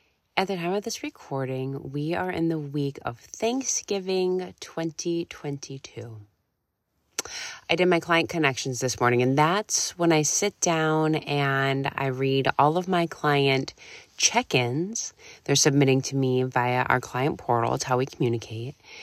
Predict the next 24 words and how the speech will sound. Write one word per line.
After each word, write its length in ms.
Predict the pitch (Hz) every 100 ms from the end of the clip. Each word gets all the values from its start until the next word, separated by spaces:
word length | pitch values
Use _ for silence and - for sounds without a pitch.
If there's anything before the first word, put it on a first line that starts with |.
| - - - -
And 420 | 170 175 175 180
I 80 | 180
give 160 | 175 180
them 140 | 196
my 100 | 190
response. 760 | 185 185 - 202 180 - - - _ _ _ _ _ _ _ _ _ _ _ _ _ _ _ _ _
An 200 | 165 165 -
overwhelming 1300 | 185 214 240 294 247 175 160 165 147 117 107 107 127 139 - - - -
number 320 | 160 165 175
of 160 | 170 160
my 200 | 160 147
clients 720 | - 135 135 165 180 - - _ _ _ _ _ _
thanked 360 | - 151 156 -
me. 240 | 131 113 127 _ _ _ _ _ _ _ _ _ -
And 80 | 277
not 200 | 392 -
just 180 | 196
because 240 | - 135 120
it's 140 | 98
Thanksgiving, 640 | - 73 - - 131 123 127
but 160 | 156
they 160 | 165 165
thanked 580 | - - 285 339 - 151
me 400 | 123 117 135